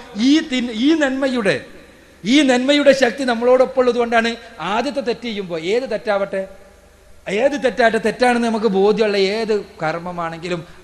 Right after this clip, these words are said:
ആദ്യത്തെ ചെയ്യുമ്പോൾ വല്ലാത്തൊരു മനസാക്ഷി കുത്താണല്ലേ?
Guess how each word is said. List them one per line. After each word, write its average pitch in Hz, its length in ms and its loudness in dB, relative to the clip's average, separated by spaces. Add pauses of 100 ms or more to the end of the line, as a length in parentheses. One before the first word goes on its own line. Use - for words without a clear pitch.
ആദ്യത്തെ 202 460 -4
ചെയ്യുമ്പോൾ 175 300 -8
വല്ലാത്തൊരു 170 440 -8
മനസാക്ഷി 151 500 -12
കുത്താണല്ലേ? 139 500 -12